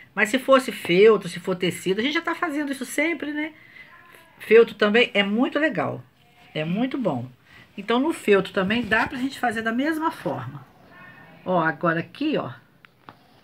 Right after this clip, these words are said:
A gente vai contornando toda a boquinha e vai fechando ela aqui.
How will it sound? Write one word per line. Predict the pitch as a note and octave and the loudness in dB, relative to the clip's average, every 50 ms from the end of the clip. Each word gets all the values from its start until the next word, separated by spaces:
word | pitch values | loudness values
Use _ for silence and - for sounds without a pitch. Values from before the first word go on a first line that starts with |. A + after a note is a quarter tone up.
| _ _ _ _ _ _ _ _ _ _ _ _ _ _ _ _ _ _ _ - | _ _ _ _ _ _ _ _ _ _ _ _ _ _ _ _ _ _ _ -14
A | F3+ | -12
gente | F3 F3+ | -8 -6
vai | F#3 F#3+ | -6 -6
contornando | F#3 - A3 G#3 G#3 A3 G#3 G#3 G#3+ A3 A3 G#3 | -4 -4 -4 -2 0 2 2 4 2 2 0 2
toda | - B3+ C4+ C4 | 4 4 4 4
a | B3+ | 4
boquinha | B3+ B3 A#3 A#3+ - - A#3 A#3+ C4 D4+ C#4+ - - | 2 2 2 0 -2 -2 -2 0 0 -2 -4 -6 -6
e | G#3 A#3+ | -6 -6
vai | A#3 G3+ G3 G3 G3+ A3+ C#4+ C#4+ - _ _ _ _ _ - - - | -4 -2 -2 0 0 0 -2 -6 -10 _ _ _ _ _ -20 -12 -6
fechando | - A3 G#3+ - - G#3+ G#3 G#3 A3 | -4 -4 -4 -2 -4 -4 0 0 0
ela | A#3+ B3+ | 0 -2
aqui. | B3 - - - - | -6 -8 -16 -20 -20